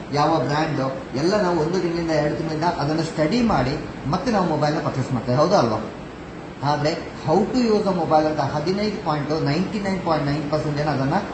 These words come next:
ಪರಿಚಯ ಮಾಡಿರೋದಿಲ್ಲ. ಅದನ್ನು ಒಂದು ಮೊಬೈಲ್ ಬಾಕ್ಸಲ್ಲಿ ಇರ್ತದೆ, ಇಲ್ಲ ಮೊಬೈಲ್ ಡಸ್ಟ್‌ಬಿನ್ನಲ್ಲಿ ಇರ್ತದೆ.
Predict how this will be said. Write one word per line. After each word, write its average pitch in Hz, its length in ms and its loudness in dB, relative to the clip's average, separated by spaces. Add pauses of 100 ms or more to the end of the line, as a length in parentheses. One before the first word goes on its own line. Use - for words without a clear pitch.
(240)
ಪರಿಚಯ 156 280 0
ಮಾಡಿರೋದಿಲ್ಲ. 110 460 0 (580)
ಅದನ್ನು 165 480 0
ಒಂದು 160 180 2
ಮೊಬೈಲ್ 151 360 2
ಬಾಕ್ಸಲ್ಲಿ 165 360 4
ಇರ್ತದೆ, 202 220 -4
ಇಲ್ಲ 156 120 0 (340)
ಮೊಬೈಲ್ 147 500 0
ಡಸ್ಟ್‌ಬಿನ್ನಲ್ಲಿ 139 480 0
ಇರ್ತದೆ. 90 300 -8